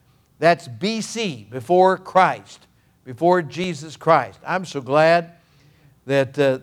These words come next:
that's all under the blood. Under the blood. Under the blood. You keep telling Satan that because he doesn't want you to remember that. He wants you to be feeling false guilt about your past.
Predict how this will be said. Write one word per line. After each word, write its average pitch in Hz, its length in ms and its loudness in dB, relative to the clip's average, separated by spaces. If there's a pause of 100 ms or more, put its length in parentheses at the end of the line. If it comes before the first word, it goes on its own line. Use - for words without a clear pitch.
that's 160 320 2
all 165 720 4 (440)
under 202 240 4
the 180 100 0
blood. 151 380 0 (720)
Under 226 260 2
the 214 120 0
blood. 165 420 2 (680)
Under 214 260 2
the 202 120 -2
blood. 170 340 2
You 196 80 -10
keep 254 260 -8
telling 233 300 2
Satan 214 400 -6
that 123 260 -10
because 143 300 -4
he 185 120 -8
doesn't 233 280 4
want 220 340 0
you 214 60 -6
to 208 80 -6
remember 202 420 -2
that. 135 280 -4 (500)
He 160 80 0
wants 190 340 4
you 185 60 -4
to 175 80 0
be 156 340 0 (140)
feeling 190 320 0
false 180 580 2
guilt 143 560 0
about 147 420 -2
your 147 80 -10
past. 147 520 -2